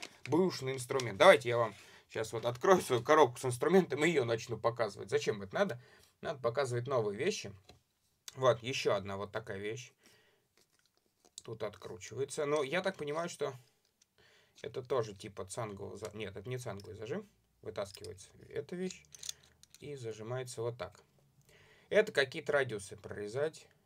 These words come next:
делать, да, потому что вот здесь вот она,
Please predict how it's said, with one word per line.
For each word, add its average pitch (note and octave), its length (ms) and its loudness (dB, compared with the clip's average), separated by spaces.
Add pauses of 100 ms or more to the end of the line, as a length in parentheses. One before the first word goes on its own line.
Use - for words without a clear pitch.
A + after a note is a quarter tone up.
(340)
делать, B2 580 -8 (560)
да, A#2+ 180 -10
потому G#2+ 320 -14
что G#2+ 180 -6
вот G#2+ 80 0
здесь G#2+ 260 -8
вот - 180 -12
она, G2 240 -10